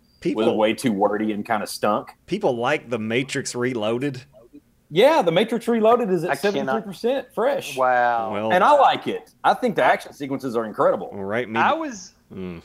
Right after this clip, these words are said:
Speaker 3: I was in the theater with you. I was in the theater with you, Alan, when you saw that.
Speaker 2: Yeah.
Speaker 3: Because, uh, you took Aram thinking, "Hey, this is a great,
Speaker 1: Right.
Speaker 3: this
Speaker 2: Yep.
Speaker 3: would be a great
Speaker 2: Yep.
Speaker 3: movie for a."
Speaker 2: Didn't we
Speaker 3: uh,
Speaker 2: see that in Frankfurt, maybe?
Speaker 1: Maybe.
Speaker 2: Well, if there was
Speaker 3: Maybe.
Speaker 2: Scott, yeah.
Speaker 3: Yeah.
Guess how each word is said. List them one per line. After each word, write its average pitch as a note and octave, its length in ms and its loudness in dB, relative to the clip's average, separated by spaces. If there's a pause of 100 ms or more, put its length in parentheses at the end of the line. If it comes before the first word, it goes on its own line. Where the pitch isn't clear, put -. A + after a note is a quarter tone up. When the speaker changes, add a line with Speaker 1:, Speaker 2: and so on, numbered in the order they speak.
(140)
Speaker 3:
I E3+ 100 4
was D4+ 200 -2
in D#4 100 -2
the G#3 100 0
theater G#3+ 480 -2
with D3+ 160 -6
you. D#3+ 420 -2
I F3 100 0
was C4+ 160 -6
in A#3 80 -14
the G3 100 -6
theater C4 340 -8
with F#3 180 -6
you, D3 160 -6
Alan, E3 280 0
when E3 100 -14
you D#3 80 -16
saw B3 340 -8
that. A#2+ 360 -10 (180)
Speaker 2:
Yeah. D#3+ 260 4
Speaker 3:
Because, - 520 -12
uh, D3 400 -2 (200)
you F3 140 -16
took G3+ 300 -6
Aram G3+ 420 -6
thinking, D#3+ 380 -8
"Hey, A3+ 200 -6
this C#4+ 220 -14
is A#3 80 -12
a F3 60 -6
great, - 240 0
Speaker 1:
Right. G#2+ 80 -4 (100)
Speaker 3:
this B2+ 80 -4
Speaker 2:
Yep. F3+ 120 2
Speaker 3:
would - 80 -20
be G3+ 80 -4
a F3+ 60 -4
great G3+ 280 -2
Speaker 2:
Yep. E3+ 240 4
Speaker 3:
movie D4+ 180 -12
for D3+ 280 -8
a." B2 200 -6 (720)
Speaker 2:
Didn't F#3 220 -2
we G#3+ 40 0
Speaker 3:
uh, - 40 -2
Speaker 2:
see C#3 180 -4
that G3+ 160 -4
in F#3 60 -10
Frankfurt, G3 500 -2
maybe? B3 460 -4 (640)
Speaker 1:
Maybe. F#2+ 500 -8 (440)
Speaker 2:
Well, C3 100 -2
if - 80 -6
there E3+ 100 0
was D#3+ 120 0
Speaker 3:
Maybe. - 100 -12
Speaker 2:
Scott, F3 340 4
yeah. D3+ 320 0 (180)
Speaker 3:
Yeah. B2+ 260 -8